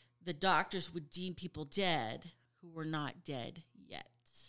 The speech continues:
Not only that, it also brings me to the other horrible thing that eventually begins to happen.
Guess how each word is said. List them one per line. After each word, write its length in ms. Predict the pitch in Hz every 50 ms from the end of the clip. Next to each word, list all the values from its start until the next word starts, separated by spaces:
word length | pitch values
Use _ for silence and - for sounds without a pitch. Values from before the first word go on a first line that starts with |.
| - - - _ _ _ _ _ _ _ _ _ _ _ _ _ _ _ _ _ _ _ _ _ _ _ _ _ -
Not 200 | 220 240 240 -
only 260 | 233 254 262 254 226 208
that, 300 | 185 254 262 240 - - - -
it 160 | - 233 214
also 280 | 208 208 214 214 226 240
brings 280 | 202 196 190 185 - -
me 80 | 196 -
to 140 | - 190
the 160 | 175 185 175 -
other 280 | - 185 185 190 202 196
horrible 400 | 180 - 185 165 170 175 170 175
thing 340 | 170 - - 170 165 170 165
that 160 | 165 - - _ _ _ _ 196 - _ _ _ -
eventually 480 | 208 175 147 185 170 170 - - 190 175
begins 400 | 165 165 - 151 143 151 - -
to 80 | -
happen. 460 | 196 196 220 233 - - - - -